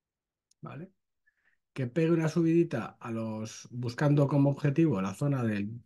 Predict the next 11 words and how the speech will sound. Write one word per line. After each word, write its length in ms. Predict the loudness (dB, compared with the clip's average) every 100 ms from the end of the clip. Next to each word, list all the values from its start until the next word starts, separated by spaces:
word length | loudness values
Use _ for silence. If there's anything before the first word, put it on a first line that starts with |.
| _
dólar, 480 | -2 6 6 6 2 _ _ _ _ _ _ _ _
un 180 | -4 -2
por 180 | -4 2
cuatro, 540 | 2 4 2 0 -6 _ _
y 140 | -10
lo 240 | -8 -10 -8 6
pules 380 | 8 8 6
y 60 | 2
ya 100 | 0
está. 340 | -6 -10 -10 -16 _ _ -16
Que, 180 | -14